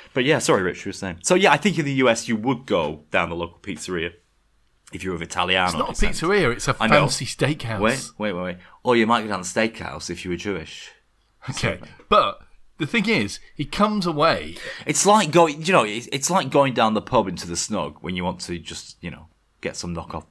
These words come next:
Speaker 1: back of the lorry goods, isn't it? It's that kind of thing. The steakhouse, the pizzeria is where that stuff happens in this, in the, in the U S. I don't think it happens in,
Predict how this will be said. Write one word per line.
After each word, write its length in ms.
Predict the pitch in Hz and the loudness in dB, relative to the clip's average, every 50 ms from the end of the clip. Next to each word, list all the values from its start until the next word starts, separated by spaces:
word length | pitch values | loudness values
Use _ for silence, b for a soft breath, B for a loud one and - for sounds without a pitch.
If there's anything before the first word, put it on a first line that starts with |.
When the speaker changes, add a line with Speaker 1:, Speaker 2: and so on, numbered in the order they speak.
| _ _ | _ _
Speaker 1:
back 180 | - 92 - - | -10 -10 -10 -10
of 60 | 90 | -10
the 80 | 85 82 | -10 -8
lorry 180 | 78 78 80 | -8 -8 -8
goods, 260 | 76 - 104 90 - 85 | -4 -4 -4 -4 -4 -8
isn't 300 | 78 69 - - - - | -12 -12 -14 -14 -12 -10
it? 100 | 64 85 | -10 -8
It's 120 | 85 - | -6 -4
that 160 | - - - | -4 -4 -2
kind 180 | - 95 82 69 | -2 -2 -2 -2
of 80 | - | -6
thing. 240 | - - 71 67 71 B B B B B B B B | -10 -12 -12 -12 -14 B B B B B B B B
The 80 | - - | -10 -8
steakhouse, 680 | - - 110 107 104 - - 98 92 82 82 82 - | -2 2 2 2 2 0 0 0 0 0 0 -2 -6
the 60 | - 82 | -8 -6
pizzeria 520 | - 92 78 - - 90 85 82 80 78 | -6 -6 -6 -6 -6 -6 -6 -6 -6 -6
is 260 | 78 76 - - - _ - 85 82 - - - - | -8 -10 -12 -16 -18 _ -18 -16 -16 -16 -18 -18 -10
where 220 | 80 98 92 87 | -4 -2 -2 -2
that 120 | 82 67 - | -2 -4 -8
stuff 240 | - - - - | -10 -10 -10 -8
happens 360 | - 87 82 - 98 85 78 - | -6 -8 -6 -6 -8 -8 -8 -10
in 80 | 71 | -14
this, 280 | 69 69 - - - - - | -14 -12 -10 -10 -12 -12 -12
in 100 | 82 - | -16 -18
the, 140 | - - - | -16 -16 -14
in 80 | 82 | -14
the 80 | 82 78 | -12 -12
U 160 | 69 57 - | -12 -12 -12
S. 180 | - - - - | -12 -14 -12 -12
I 60 | 95 | -6
don't 160 | 90 107 92 | -4 -4 -2
think 100 | 95 87 | -2 -4
it 60 | - | -4
happens 320 | 82 92 - - 104 85 78 | -6 -6 -4 -4 -4 -4 -4
in, 180 | 80 76 78 | -8 -10 -12